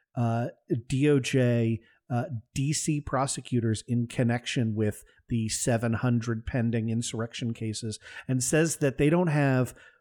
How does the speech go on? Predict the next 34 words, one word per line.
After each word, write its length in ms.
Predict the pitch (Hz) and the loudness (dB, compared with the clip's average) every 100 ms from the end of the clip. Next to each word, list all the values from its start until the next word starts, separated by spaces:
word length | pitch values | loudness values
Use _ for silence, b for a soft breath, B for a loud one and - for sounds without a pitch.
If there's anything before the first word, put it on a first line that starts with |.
| b - | b -6
one 500 | 117 127 143 147 139 | 0 4 4 4 4
guy 520 | 127 123 120 120 123 | 4 4 4 4 2
or 160 | 120 113 | 0 -4
five 540 | - - 127 131 127 | -2 0 2 4 2
guys. 440 | - 117 110 110 - B B | 0 2 4 2 0 B B
They've 380 | 110 131 156 143 | 0 4 4 2
got 340 | - 123 117 - 131 120 _ | 2 2 2 -4 -14 -14 _
dozens 840 | - 143 143 127 113 117 104 107 - | 4 6 6 4 2 2 2 -2 -4
plus 720 | _ - 139 135 107 - - _ _ | _ -2 2 2 0 -4 -6 _ _
who 200 | 151 127 | 4 4
have 200 | 127 113 | 4 2
said, 300 | - 127 113 | 0 0 2
"Oh 160 | 175 202 | 2 4
yeah, 300 | 135 156 95 | 4 2 0
no, 160 | 113 | 0
I, 220 | 110 113 117 | 0 0 -2
I, 200 | 104 107 - b b b - | -4 -4 -6 b b b -4
I 140 | 127 | -2
called 360 | 131 123 110 123 | 0 0 0 0
Mark 240 | 120 - | -2 -2
Meadows, 400 | 117 156 - - - | -2 -2 -4 -12 -12
right? 200 | 95 - | -12 -12
Like, 180 | 98 - | -14 -4
I 140 | 120 | -2
talked 320 | 151 143 135 - | 0 0 0 0
to 80 | |
s-, 160 | 131 - b b | -2 -4 b b
so-and-so 640 | - 170 175 127 - 110 | 2 4 6 2 0 -2
who 140 | 101 131 | -2 -2
talked 300 | 127 127 - | -2 -2 0
to 60 | |
Mark 280 | 131 127 131 | 0 0 -2
Meadows." 280 | 135 147 - B B - | -2 -2 -6 B B 0
That's, 360 | 175 196 - | 0 0 -6